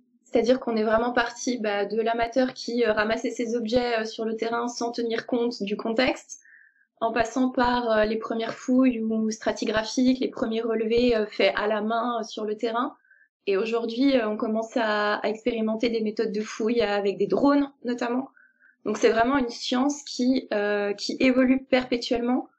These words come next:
bah, au gré aussi des, des découvertes, euh, au gré des découvertes et aussi des innovations technologiques, euh, qui,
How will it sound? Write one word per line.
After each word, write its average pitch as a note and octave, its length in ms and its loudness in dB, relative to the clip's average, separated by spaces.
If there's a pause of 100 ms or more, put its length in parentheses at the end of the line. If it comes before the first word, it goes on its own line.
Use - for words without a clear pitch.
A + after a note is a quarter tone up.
(300)
bah, G#3+ 180 -2
au A#3 100 4
gré A#3+ 200 2
aussi B3 320 0
des, G#3+ 580 2
des G3+ 60 -2
découvertes, G#3+ 640 0
euh, G3+ 520 -2 (680)
au A#3+ 60 8
gré A#3+ 160 4
des G#3+ 80 -2
découvertes A3 500 -2
et A3+ 80 -2
aussi A3 260 -2
des A3 200 -2
innovations G#3+ 420 0
technologiques, G#3+ 680 -2
euh, G3+ 420 0 (100)
qui, G3+ 560 -2